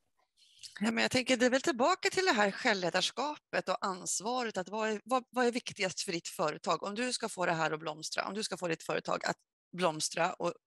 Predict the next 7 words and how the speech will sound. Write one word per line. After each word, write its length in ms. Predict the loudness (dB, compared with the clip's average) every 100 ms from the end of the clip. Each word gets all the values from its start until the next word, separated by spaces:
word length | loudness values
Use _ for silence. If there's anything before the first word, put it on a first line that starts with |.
| -20 -10 0
avkasta 560 | 2 2 0 0 -2
det 120 | -4 -2
du 260 | -2 -2 -2
har 180 | -2 -2
som 260 | -6 -6 -8
intention 540 | -6 -6 -4 -6 -4
till. 280 | 0 0